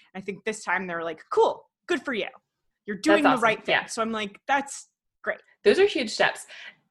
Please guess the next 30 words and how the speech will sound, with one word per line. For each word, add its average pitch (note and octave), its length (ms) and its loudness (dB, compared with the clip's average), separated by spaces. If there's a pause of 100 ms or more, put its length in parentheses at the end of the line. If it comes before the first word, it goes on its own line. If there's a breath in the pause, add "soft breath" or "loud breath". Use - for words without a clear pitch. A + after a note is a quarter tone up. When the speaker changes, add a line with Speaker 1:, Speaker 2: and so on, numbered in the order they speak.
(140)
Speaker 2:
And A#3+ 160 2
I G#3+ 140 0 (100)
think, C4+ 380 -2 (560)
you G3+ 140 4
know, F3 360 2 (640)
<sighs> - 280 -8
Bethany G#3+ 340 0
and G3+ 80 6
I F#3 60 2
were F3 200 0
joking, F3 360 0
you G3 80 2
know, E3+ 180 2
earlier G3+ 460 8
in D#3+ 240 0
twenty D3+ 320 -4
twenty, D#3 480 -10
it's A#3+ 140 -6
been B3+ 120 2
a F#3+ 80 2
long D#3 220 2
year, D#3 340 -4 (280 loud breath)
but G#3 200 6 (160)
people G#3 240 -4
were F3+ 120 -2
saying, E3+ 320 0
like, D#3+ 280 -2 (120)
<laughs> - 280 -6
apocalypse, D#3+ 880 2
apocalypto-, D#3+ 640 -4